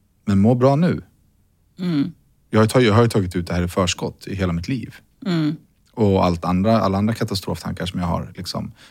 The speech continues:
Speaker 1: Men, men nu är jag mer så jag tänker på det så jag bara, men så här, det är ju inte där nu, så att skit i det nu.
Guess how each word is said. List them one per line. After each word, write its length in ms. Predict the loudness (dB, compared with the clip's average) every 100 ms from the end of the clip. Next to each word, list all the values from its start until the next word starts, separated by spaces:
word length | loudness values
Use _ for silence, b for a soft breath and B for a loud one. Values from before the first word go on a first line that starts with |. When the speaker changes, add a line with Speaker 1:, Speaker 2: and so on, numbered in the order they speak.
| b -20 -14 -4
Speaker 1:
Men, 220 | -2 -2
men 240 | 0 2
nu 200 | 4 4 4
är 40 |
jag 100 | 2
mer 140 | 0
så 120 | -2 -2
jag 80 |
tänker 240 | -2 -2 -4
på 80 | -10
det 60 |
så 80 | -8
jag 60 | -8
bara, 120 | -6
men 100 | -6
så 120 | -4
här, 60 | -4
det 60 | -2
är 40 |
ju 40 |
inte 140 | -2 0
där 200 | 0 2
nu, 160 | -2 -4
så 140 | -6
att 160 | -8 -6
skit 280 | -2 -2
i 20 | 2
det 180 | 2
nu. 280 | 2 -4 -4